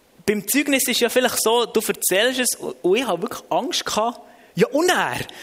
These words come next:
Dann fragt er, ich will mehr wissen. Ja, dann weiss ich ja nicht, wie das Evangelium erzählen. Und nachher habe ich das Evangelium auswendig gelernt und dann habe ich gedacht, ja, und er, wenn er eine Beziehung mit Jesus will,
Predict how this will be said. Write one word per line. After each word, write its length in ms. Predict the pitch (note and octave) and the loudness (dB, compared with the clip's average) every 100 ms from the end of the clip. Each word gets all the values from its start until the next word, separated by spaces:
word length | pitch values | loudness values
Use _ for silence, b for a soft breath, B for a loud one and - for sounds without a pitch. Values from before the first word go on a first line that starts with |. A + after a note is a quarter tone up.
| B B | B B
Dann 180 | G#3+ | 0
fragt 360 | C#4+ G3+ E3 - | 2 0 0 0
er, 60 | A3+ | 0
ich 60 | |
will 80 | A#3+ | 0
mehr 280 | F#3+ F#3+ C4 | 0 0 2
wissen. 360 | F#3 B2+ - C#3 | 0 -2 -4 -4
Ja, 120 | F3+ F#3+ | -2 0
dann 160 | A#3+ | 2
weiss 120 | G#3 | 0
ich 40 | G#3 | 0
ja 60 | |
nicht, 240 | A3 A#3 - - | 0 -2 -6 -6
wie 180 | G3 | -2
das 120 | A#3+ G3+ | 0 0
Evangelium 640 | F#3 F3+ F3+ A#3 C4 B3+ | -2 0 0 0 0 -2
erzählen. 480 | B3 - C#3 G#2+ A2 - B B B | -4 -2 -2 -2 -8 -10 B B B
Und 80 | F3 | 0
nachher 340 | G#3 B3+ B3 - - | 2 0 -2 -6 -4
habe 200 | F3 F3 | -2 0
ich 80 | |
das 100 | E3+ | 0
Evangelium 500 | F3 E3+ E3+ A3+ B3 | -2 0 0 0 2
auswendig 500 | B3+ A#3+ A#3 A#3 A3 | 0 0 0 -2 -2
gelernt 340 | - G#3+ A#3 - | 0 0 0 -2
und 60 | F3 | -2
dann 140 | G3 | 0
habe 80 | F#3 | -2
ich 60 | |
gedacht, 340 | F3+ G#3 - - B B B B B B B B | -2 -4 -6 -14 B B B B B B B B
ja, 120 | E3 G3+ | -2 2
und 240 | A3+ D#4 | 2 2
er, 200 | D4 C#4 | 2 2
wenn 180 | C4+ C4+ | 2 2
er 180 | B3+ B3 | 2 2
eine 140 | B3 | 0
Beziehung 440 | A#3+ - A#3+ A#3+ | 0 0 0 2
mit 140 | A3+ - | 0 0
Jesus 360 | G#3 G3+ G3+ | 0 0 -2
will, 120 | B2+ | -2